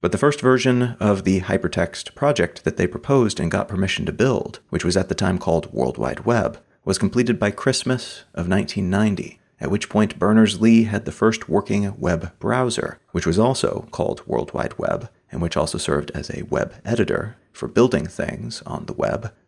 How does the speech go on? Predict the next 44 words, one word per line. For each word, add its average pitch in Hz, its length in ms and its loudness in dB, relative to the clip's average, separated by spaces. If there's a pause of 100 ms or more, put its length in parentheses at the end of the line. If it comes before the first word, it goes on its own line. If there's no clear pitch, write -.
the - 180 -6
first - 420 -8
website, - 600 0 (140)
which - 200 -4
was - 300 -4
just - 220 -4
a - 100 2
description - 480 0
of - 160 -4
the - 80 -12
project, - 640 -4 (240)
and 104 180 4
the 90 140 0
first - 340 0
web 82 220 0
server, - 520 0 (180)
which 78 140 -6
was 82 140 -2
hosted - 440 -2
on 82 220 -2
a 78 380 -6
Next - 640 -2
computer, - 640 -2 (200)
the - 80 -6
computer 95 360 2
company 101 320 2
founded 107 320 2
by 101 160 2
Apple 113 320 -2
co-founder 110 560 0
Steve 107 320 -4
Jobs - 720 -4
when 78 100 -8
he 87 80 -2
was 85 120 0
booted 113 320 4
from 101 220 0
his 101 160 0
own 101 160 2
company - 500 -4 (200)
back - 200 -4
in - 100 -6
the - 80 -4
day - 400 0